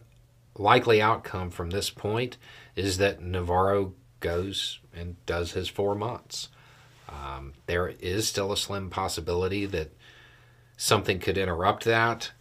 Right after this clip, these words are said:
but, uh, based on everything we've seen so far,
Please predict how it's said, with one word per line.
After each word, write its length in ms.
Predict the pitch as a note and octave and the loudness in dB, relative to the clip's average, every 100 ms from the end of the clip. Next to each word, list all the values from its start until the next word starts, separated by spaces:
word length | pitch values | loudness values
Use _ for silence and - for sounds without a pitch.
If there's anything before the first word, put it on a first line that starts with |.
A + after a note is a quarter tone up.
| - - - - _ | -20 -20 -20 -20 _
but, 600 | E2 - F2 F2 - - | -8 0 2 2 -2 -2
uh, 400 | F2+ F2 E2 D#2 D#2 - - - _ _ _ - F#2+ | 2 2 2 -2 -6 -16 -20 -20 _ _ _ -6 6
based 320 | G#2+ B2+ - | 6 8 6
on 140 | B2 | 4
everything 300 | A#2 A2+ A2+ | 4 2 2
we've 180 | G#2+ G2 | 0 0
seen 180 | G#2+ G2+ | -2 -2
so 200 | G2 F2+ | -4 -2
far, 500 | - A#2 D3 D#3+ | 4 6 6 2